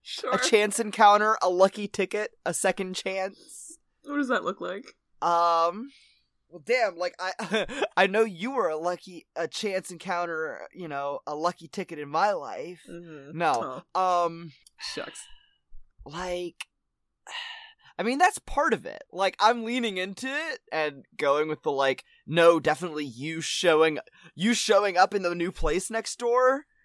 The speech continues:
Speaker 2: you know, six months ago or whatever,
Speaker 1: Mm-hmm.
Speaker 2: was absolutely that. Do you need a lucky ticket or a second chance from me?
Speaker 1: P-, oh, probably, yeah.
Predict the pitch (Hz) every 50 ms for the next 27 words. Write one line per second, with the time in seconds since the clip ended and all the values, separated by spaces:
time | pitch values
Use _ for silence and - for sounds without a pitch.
0 | _ _ - 233 233 240 240 240 233 - 277 - - 254 262 254 - - 285 240
1 | 262 254 254 254 254 254 254 262 254 254 254 254 269 277 285 285 294 - 180 175
2 | 165 160 151 147 156 _ _ _ _ _ _ - 143 143 156 151 151 147 143 139
3 | - - - - 156 160 165 156 - - 147 139 147 156 135 151 147 135 120 139
4 | 135 139 160 190 233 - - _ _ _ _ _ _ _ _ _ _ _ - 175
5 | 185 185 170 156 170 180 214 226 247 269 277 269 254 240 233 240 240 240 247 254
6 | 247 254 220 - - 190 185 180 175 185 185 - 208 202 - - 190 - - 202
7 | 196 - - 156 156 156 156 - - 151 151 - 180 156 151 147 151 156 - -
8 | - - 151 139 147 165 - - - - - - - 147 131 127 123 127 135 139
9 | 151 185 262 285 277 - _ _ _ _ _ _ _ - _ - - - - -
10 | - - 175 170 165 165 - 165 165 175 170 156 139 151 151 151 156 170 175 180
11 | 160 156 156